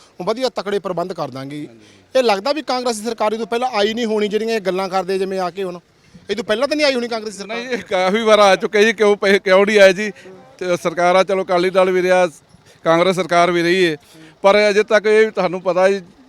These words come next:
Speaker 2: ਚਲੋ ਇਹ ਜਿਹੜੇ ਸ-, ਅਕਾਲੀ ਦਲ ਵੇਲੇ ਜਿਹੜੇ ਸੜਕਾਂ, ਸੜਕਾਂ ਦੇ ਵਿਕਾਸ ਤਾਂ ਅਕਾਲੀ ਦਲ ਵੇਲੇ ਹੀ ਹੋਏ ਆ।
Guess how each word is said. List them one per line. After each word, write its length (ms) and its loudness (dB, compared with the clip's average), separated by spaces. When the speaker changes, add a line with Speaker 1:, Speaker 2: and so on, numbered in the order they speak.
Speaker 2:
ਚਲੋ 260 -4
ਇਹ 140 0
ਜਿਹੜੇ 360 -2
ਸ-, 140 -4
ਅਕਾਲੀ 340 0
ਦਲ 200 2
ਵੇਲੇ 300 2
ਜਿਹੜੇ 160 2
ਸੜਕਾਂ, 480 0
ਸੜਕਾਂ 300 0
ਦੇ 60 4
ਵਿਕਾਸ 280 2
ਤਾਂ 100 -2
ਅਕਾਲੀ 220 4
ਦਲ 180 8
ਵੇਲੇ 140 6
ਹੀ 60 6
ਹੋਏ 160 4
ਆ। 120 -6